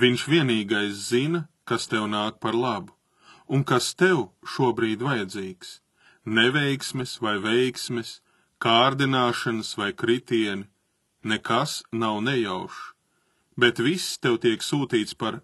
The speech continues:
mācību. Tas tev jāielāgo, jo tādā veidā pieaug uzticēšanās tam kungam, kuram tu seko.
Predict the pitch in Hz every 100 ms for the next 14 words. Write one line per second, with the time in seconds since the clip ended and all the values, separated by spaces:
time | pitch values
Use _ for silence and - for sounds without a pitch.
0 | _ 117 113 92 - 95 101 85 - _
1 | _ _ _ _ _ _ _ - 151 -
2 | 156 160 160 117 107 101 101 95 98 95
3 | - _ _ _ - 117 113 - 156 123
4 | 110 107 131 170 143 107 92 _ 139 123
5 | 110 104 - 135 156 143 135 139 117 -
6 | 120 110 104 - 107 98 - 131 104 95
7 | 90 - _ _ _ _ - 110 98 110
8 | - 131 120 - -